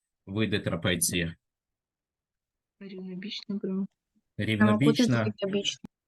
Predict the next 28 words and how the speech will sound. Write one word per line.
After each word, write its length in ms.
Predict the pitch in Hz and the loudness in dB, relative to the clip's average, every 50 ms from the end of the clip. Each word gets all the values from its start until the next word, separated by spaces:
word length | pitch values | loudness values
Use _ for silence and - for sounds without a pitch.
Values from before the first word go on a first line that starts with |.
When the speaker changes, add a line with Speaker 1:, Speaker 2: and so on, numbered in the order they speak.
| _ | _
Speaker 1:
прямокутна, 640 | - - 110 110 113 117 117 - 151 151 147 127 117 | -4 0 0 2 0 0 0 -2 -2 0 2 4 4
рівнобічна, 720 | 110 110 104 104 107 104 107 127 123 123 - - 113 104 104 | 4 4 2 0 -2 0 2 2 2 0 0 -2 -2 0 0
ну 320 | 110 123 123 110 101 95 | 2 2 2 2 2 0
і, 180 | 95 95 95 92 | 0 -2 -2 -2
м, 180 | 92 90 87 85 - - - _ _ _ _ _ _ _ - - 95 95 95 92 92 90 | -2 -4 -4 -8 -12 -18 -20 _ _ _ _ _ _ _ -16 -12 -10 -8 -8 -8 -8 -8
з-, 280 | 90 90 90 - - _ _ _ _ _ _ _ _ _ _ _ _ _ _ - | -8 -10 -12 -14 -18 _ _ _ _ _ _ _ _ _ _ _ _ _ _ -2
трапеція, 560 | 107 107 107 - 117 117 104 - - 104 95 | 0 0 2 2 0 0 0 2 2 2 2
в 40 | 95 | 2
якої 400 | 98 98 - - 107 101 98 92 | 2 0 2 4 4 4 4 4
всі 220 | - - 107 104 | 2 0 -2 -2
сторони 480 | 101 - - 101 98 101 95 90 90 92 | -2 0 0 2 2 2 2 2 2 2
різні, 400 | 90 90 82 82 85 85 82 82 | 2 2 0 0 -2 -4 -4 -2
так? 360 | - 113 113 113 - - _ _ _ _ _ _ _ _ _ _ _ _ _ _ _ _ _ _ _ _ _ _ _ _ _ _ _ _ _ | 0 0 -2 -2 -4 -14 _ _ _ _ _ _ _ _ _ _ _ _ _ _ _ _ _ _ _ _ _ _ _ _ _ _ _ _ _
Ще 260 | - - - - 90 | -18 -14 -10 -8 -8
в 40 | 85 | -4
така, 380 | - - 95 - - 90 87 98 | -4 -4 -4 -4 -4 -8 -8 -6
ще 200 | - - - 110 | -4 -2 0 0
така 340 | - 113 123 - - 110 95 | 2 0 0 2 4 4 4
в 60 | 95 | 4
нас 220 | 95 98 - - | 2 0 0 -2
може 240 | 95 92 87 87 92 | -4 -4 -4 -2 -2
бути, 340 | 82 82 87 85 - 101 87 | -2 -2 -2 -4 -4 -4 2
так? 360 | - 120 131 131 - - - - - - - - - - - | 4 4 4 4 2 -2 -14 -18 -20 -20 -20 -20 -20 -8 -4
Е, 220 | - 101 98 98 98 | 0 2 2 2 2
далі, 380 | 95 117 120 113 95 90 92 | 4 6 6 8 8 6 4
що 200 | 90 - - 139 | 2 4 4 4
ще? 340 | 131 127 - - 117 101 95 | 4 2 0 2 4 6 6
Е, 160 | 87 82 82 | 6 4 2